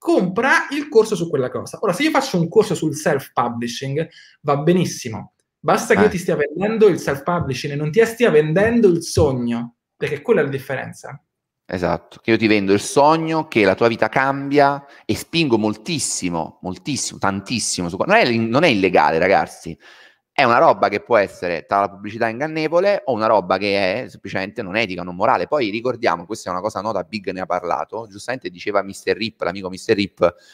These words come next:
Speaker 2: non ho visto
Speaker 1: Ah.
Speaker 2: questo famoso video, sul serio che tu anche hai citato, guadagna poco, più cento per cento rispetto al duemiladiciannove, a venti anni è poco. Non è affatto poco, è chiaro che ci sono anche dei costi, Marcello lo dice, non è che sono soldi che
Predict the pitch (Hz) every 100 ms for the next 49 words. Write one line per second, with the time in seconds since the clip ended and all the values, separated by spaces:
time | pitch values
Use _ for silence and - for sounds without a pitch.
0 | _ 123 127 113 - 170 160 131 151 143
1 | 123 147 139 127 127 - - - _ -
2 | 123 113 214 131 90 - 101 98 92 135
3 | 117 95 92 117 110 107 123 131 110 -
4 | 131 101 - 120 143 - - 135 - 117
5 | 117 117 - 135 110 101 123 - 104 110
6 | 107 107 139 123 107 127 120 110 - -
7 | - _ 120 131 - 101 - 180 208 104
8 | 90 127 110 92 - 95 117 104 104 92
9 | 90 90 - - 180 147 - 85 - 87
10 | 87 113 85 87 104 98 98 - 98 90
11 | 90